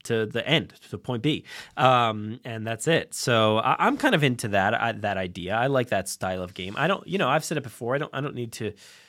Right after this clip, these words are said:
I don't want to shoot a bunch of dinosaurs. I know there's that arcade game, you know, Jurassic Park Arcade or whatever it's called.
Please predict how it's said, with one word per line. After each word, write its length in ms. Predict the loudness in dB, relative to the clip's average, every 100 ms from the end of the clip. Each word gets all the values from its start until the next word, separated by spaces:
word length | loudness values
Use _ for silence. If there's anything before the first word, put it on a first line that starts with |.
| _
I 60 | -6
don't 160 | -4 -4
want 240 | -6 -6
to 80 | -6
shoot 300 | -6 -6 -6 -6
a 40 |
bunch 220 | -6 -6
of 60 | -6
dinosaurs. 640 | -8 -6 -8 -12 -12 -8
I 80 | -4
know 160 | -2 0
there's 220 | 0 2
that 260 | 0 0 -10 -20 -6
arcade 640 | -4 -2 -2 -4 -4 -10
game, 400 | -8 -8 -8 -8
you 100 | -6
know, 100 | -6
Jurassic 380 | -6 -8 -10 -16 _ _
Park 260 | -12 -12 -12 _ _ _ _ _ _ _ -10
Arcade 480 | -10 -8 -8 -6
or 60 | -6
whatever 220 | -4 -4
it's 100 | -4
called. 240 | -4 -6